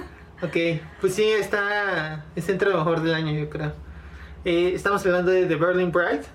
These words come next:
de Michael Bartlett. Es una película de fantasía y, em, terror,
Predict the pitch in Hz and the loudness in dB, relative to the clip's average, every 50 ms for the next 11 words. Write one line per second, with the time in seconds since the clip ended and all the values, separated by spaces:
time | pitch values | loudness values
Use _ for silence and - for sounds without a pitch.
0 | - - 180 175 180 175 175 170 165 170 170 165 - 175 165 165 165 170 170 214 | -14 -8 -4 0 2 2 2 2 2 0 0 2 0 0 2 2 0 0 0 0
1 | 247 311 - - - - - - - - - - - - 175 165 170 180 180 - | -2 -2 -2 -8 -14 -18 -20 -20 -20 -20 -20 -20 -4 0 2 2 2 2 0 -2
2 | - 220 214 214 165 185 185 190 190 - 208 208 208 202 196 190 190 185 170 156 | -2 -2 0 0 2 2 2 2 2 2 2 2 4 4 2 2 2 0 0 0
3 | 165 160 156 - 196 185 185 185 190 190 - - - 180 175 175 180 180 180 185 | -2 -2 -2 -2 0 2 2 2 0 -2 -4 -4 -2 0 0 2 2 2 2 2
4 | 185 185 185 180 170 160 160 160 156 151 151 151 147 147 - - - - - - | 2 0 0 -2 -2 0 0 0 0 0 0 0 0 -2 -4 -8 -14 -16 -18 -18
5 | - - - - - - - - - 170 170 - 214 233 233 254 294 - | -18 -18 -18 -18 -18 -18 -16 -2 0 0 2 2 4 4 4 2 2 0